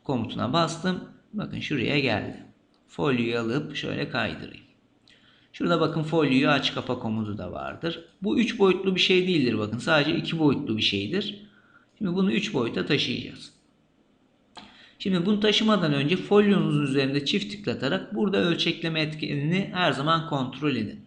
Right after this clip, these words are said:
Şimdi buradaki mantık nedir? AutoCAD'de, e, bir metre değerine ne birim verdiyseniz, yani bir metre yerine yüz birim yazdıysanız buraya yüz yazacaksınız. Bir metreye bir değer verdiyseniz buraya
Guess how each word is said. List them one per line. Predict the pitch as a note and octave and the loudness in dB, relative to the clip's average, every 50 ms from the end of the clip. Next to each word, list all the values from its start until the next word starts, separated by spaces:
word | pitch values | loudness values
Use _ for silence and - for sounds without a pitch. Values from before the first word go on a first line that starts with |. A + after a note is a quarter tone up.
| - | -14
Şimdi | - - F#3+ E3 D#3+ E3 F#3+ | -8 -6 -6 -4 -4 -4 -4
buradaki | A3 G#3+ G3 G3 F3+ - F3+ | -2 0 2 2 0 2 0
mantık | E3+ E3+ E3 E3 D#3 - E3+ - - | 0 0 0 -2 -2 -4 -8 -6 -4
nedir? | F#3+ E3+ B2+ B2 D3+ D#3 D3+ - | -2 -2 -2 -2 -2 -4 -4 -6
AutoCAD'de, | D#3+ E3 - F#3+ F3+ - F#3+ F#3 - - - F#3+ G3+ A3 G#3+ - - - - _ - - - - - - - - _ _ - | -8 -6 -6 -6 -2 -2 -2 -2 -2 -4 -4 -2 -2 -2 -4 -8 -12 -18 -20 _ -20 -20 -20 -20 -20 -20 -20 -20 _ _ -2
e, | C3 C#3 C#3 C#3 C#3 C3+ C3+ C3 C3 B2+ C3 | 0 2 4 4 4 4 4 2 2 4 6
bir | F#3 G#3 G#3 | 6 6 8
metre | G3+ F3+ E3 D#3 - - D3 C#3 B2 | 6 4 4 2 0 0 0 0 2
değerine | C3+ C3 B2+ B2+ B2 B2 A#2+ A#2+ C3 D#3 E3+ D3 - - - - | 2 4 4 4 4 2 2 0 0 -2 -2 -4 -8 -12 -16 -10
ne | B2 C3 D#3+ F#3+ F3+ | -2 0 2 2 4
birim | F#3+ F#3+ D#3+ D#3+ D3+ C3+ B2+ | 4 2 2 2 2 2 4
verdiyseniz, | B2+ B2 B2 B2+ C#3 G3 G3 G3+ - B2 A#2 G#2+ G#2 | 4 4 2 2 0 0 0 0 -2 -2 -4 -4 -4
yani | A2+ A2 A2 G#2+ A2 A2 A2 A#2+ | -4 -2 -2 -2 -2 -4 0 0
bir | D3+ E3+ E3 | 2 2 2
metre | D#3+ D3+ C#3+ D3+ - C#3+ C#3+ | 2 0 -2 -2 -2 -2 0
yerine | C3+ C3 C3 B2+ B2+ B2 | 0 0 0 0 0 0
yüz | C#3+ D#3+ D#3 D3+ C#3+ | 0 0 0 2 2
birim | C#3+ C3 C3 B2+ A#2+ | 2 2 2 2 0
yazdıysanız | A#2+ A#2 A#2 A2+ A2 G#2+ G#2+ A2+ G#2+ - - A#2 A#2+ D3+ F#3+ G3 G3 - E3+ | -2 -2 -2 -4 -4 -4 -6 -8 -10 -10 -10 -8 -4 -2 -2 -2 -4 -4 -2
buraya | F3 D#3 D#3+ F3+ | 0 2 2 4
yüz | F#3 E3 E3 E3 C#3 A#2+ | 2 2 2 2 0 0
yazacaksınız. | A2+ A2 G#2 G2 G2+ - E2 - - - - - - - C3 | -2 -4 -4 -6 -8 -10 -10 -12 -14 -14 -14 -14 -14 -2 0
Bir | E3+ F3 | 2 2
metreye | E3+ D#3 C#3+ - - D3 C#3 C3 A#2+ C3 | 2 2 0 -2 0 2 2 2 2 2
bir | F3 F#3 F3+ E3 | 0 0 0 0
değer | D3+ C#3 C3 A#2+ A#2 A2 | 2 4 4 2 2 0
verdiyseniz | A2 G#2+ G#2+ G#2 G2+ G#2 G2+ - - C#3 F#3 G#3 G#3 G3 F3+ | -2 -4 -4 -4 -8 -10 -10 -10 -6 -4 -4 -2 -2 0 0
buraya | D3 C#3+ D#3 F#3 G3+ G#3 - - - | 2 2 2 2 0 0 -4 -8 -14